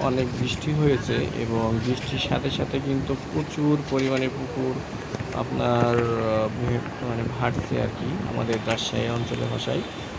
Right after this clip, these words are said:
পুকুর ভাটা বলে। তো পুকুরটা ভাটছে দর্শক, কিন্তু মাছগুলো এখনো বিলে আটকা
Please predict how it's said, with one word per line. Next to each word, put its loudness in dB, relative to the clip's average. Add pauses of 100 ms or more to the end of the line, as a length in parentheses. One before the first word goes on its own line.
(140)
পুকুর 4
ভাটা 2
বলে। 0 (2000)
তো -2
পুকুরটা 2
ভাটছে 2
দর্শক, 0 (1200)
কিন্তু 2
মাছগুলো 4
এখনো 2 (100)
বিলে 2
আটকা 0